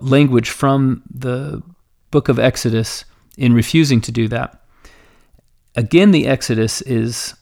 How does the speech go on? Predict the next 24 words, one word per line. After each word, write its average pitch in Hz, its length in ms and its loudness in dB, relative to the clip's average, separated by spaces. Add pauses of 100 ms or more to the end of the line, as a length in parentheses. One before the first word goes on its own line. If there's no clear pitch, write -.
(160)
evoked 120 560 -2
in 127 160 -4
the 113 160 -4
imagery 131 300 0
of 117 100 -4
the 120 80 -8
bread 120 360 -8
because 123 360 -4
Jesus 139 500 -2 (600)
is 123 600 0 (100)
breaking 143 560 0
this 110 120 0
very 131 440 -2
unleavened 127 600 -2
bread 127 500 -2 (480)
that 120 540 -2
they're 117 560 0
eating 139 340 2
to - 140 -6
remember 117 680 0 (600)
the 123 140 -4
haste - 500 -2
with 123 220 -8
which 120 360 -6